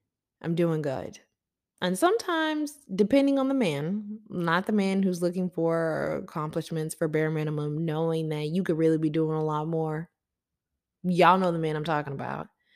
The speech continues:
They be one like, "Oh my God, can you please give me praises for doing stuff moms do all the time?" When they know they can step up and do it, and it makes you not even wanna give credit to the men that are actually doing it. No way, Jose.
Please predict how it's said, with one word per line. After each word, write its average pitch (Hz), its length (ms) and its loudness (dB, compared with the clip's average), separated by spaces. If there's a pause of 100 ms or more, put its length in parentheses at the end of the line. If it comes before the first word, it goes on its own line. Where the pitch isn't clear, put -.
(260)
They 170 120 6
be 202 140 6
one 165 520 2
like, 156 340 -4
"Oh 320 80 -6
my 330 120 -4
God, 302 400 -6
can 294 140 -8
you 294 80 -4
please 302 240 -6
give 294 140 -6
me 285 120 -4
praises 277 600 -6
for 269 100 -2
doing 269 240 0
stuff 269 220 -2
moms 269 340 -2
do 269 180 0
all 262 140 2
the 262 100 -4
time?" 262 480 -2 (380)
When 226 180 12
they 214 160 10
know 220 200 10
they 220 160 8
can 196 160 2
step 214 320 2
up 214 160 2
and 185 120 2
do 190 200 4
it, 233 260 0 (1200)
and 196 140 6
it 185 60 6
makes 202 280 4
you 208 60 4
not 202 160 6
even 190 160 4
wanna 185 200 2
give 190 160 2
credit 196 280 2
to 214 100 2
the 185 80 0
men 185 220 2
that 185 100 4
are 180 200 2
actually 208 380 0
doing 208 220 4
it. 214 160 -4
No 156 240 -2
way, 170 300 4
Jose. 160 840 -2